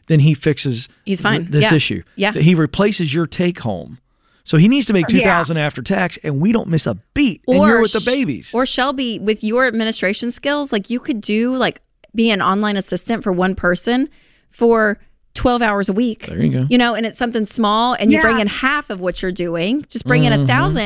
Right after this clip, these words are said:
Speaker 3: And that
Speaker 2: and
Speaker 3: would
Speaker 2: he
Speaker 3: still be something.
Speaker 2: Yes, totally. And then he matches it,
Speaker 1: Mm-hmm,
Speaker 2: and then you
Speaker 1: mm-hmm.
Speaker 2: guys do it, or you guys back it off a little bit, and it's eighteen months till you pay it off versus a year.
Speaker 1: Yep.
Speaker 2: Like, you're okay. Nothing is on fire here. And we
Speaker 1: Yes.
Speaker 2: do celebrate the urgency of getting out of debt on this show. Like, we,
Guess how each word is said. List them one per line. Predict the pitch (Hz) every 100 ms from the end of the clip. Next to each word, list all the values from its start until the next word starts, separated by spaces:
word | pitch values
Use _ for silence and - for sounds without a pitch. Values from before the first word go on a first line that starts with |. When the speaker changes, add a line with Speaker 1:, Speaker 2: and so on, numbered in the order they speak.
| 208
Speaker 3:
And | 254
that | 233
Speaker 2:
and |
Speaker 3:
would | 226
Speaker 2:
he | 254
Speaker 3:
still | 269 247
be | 233 -
something. | 254 240 185 165 196
Speaker 2:
Yes, | 269 554 - - -
totally. | - 392 554 359 175 - -
And | 277
then | 262
he | - 330
matches | 349 233 - 110
it, | -
Speaker 1:
Mm-hmm, | 302 143
Speaker 2:
and | 233
then | 226
you | 240
Speaker 1:
mm-hmm. | 226
Speaker 2:
guys | 220
do | 277
it, | 320 -
or | 349 415
you | 349
guys | 294 277 269
back | 214 -
it | 220
off | 247
a | 294
little | 294
bit, | 311
and | 226
it's | 214 - 226
eighteen | 226 - 247
months | 262 269 -
till | 262
you | 247
pay | 302
it | 240
off | 240 -
versus | 175 175 175
a | 175
year. | 202 233 240 -
Speaker 1:
Yep. | 135 135 - 277
Speaker 2:
Like, | 254
you're | 403 415
okay. | - 240
Nothing | 294 466
is | 381
on | 214 196
fire | - 190 185 170
here. | - 151 127
And | 113 120
we | 139
Speaker 1:
Yes. | 127
Speaker 2:
do | 220 320 349
celebrate | - 254 202 220 214 190 180 185
the | 214 196
urgency | 214 220 226 277 - - 277 277
of | 254
getting | 254 262 269
out | 269
of | 233
debt | 247 247 -
on | 233
this | 240 -
show. | 233 202 240
Like, | 247 180
we, | 202 214 233 254